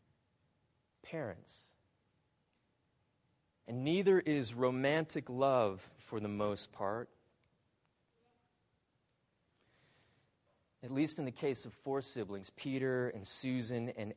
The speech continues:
Edmund and Lucy, they are loved and captivated by a larger love, one that can't be pushed away.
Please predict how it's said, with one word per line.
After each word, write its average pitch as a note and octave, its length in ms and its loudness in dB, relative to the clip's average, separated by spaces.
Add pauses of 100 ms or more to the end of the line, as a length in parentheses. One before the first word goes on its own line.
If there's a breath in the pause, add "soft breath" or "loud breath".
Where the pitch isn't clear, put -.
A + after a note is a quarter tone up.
Edmund A#2+ 540 2
and G#2 320 -4
Lucy, A#2+ 640 -4
they A#2+ 160 0
are A2+ 360 2
loved A#2+ 500 4
and G#2 120 -4
captivated A2+ 800 0
by G#2+ 200 6
a A2 140 2
larger G#2+ 600 2
love, F#2+ 320 -6
one B2 240 -4
that B2+ 160 -6
can't B2+ 420 -6
be A2+ 380 -4 (520 soft breath)
pushed - 360 -2
away. G#2+ 380 -2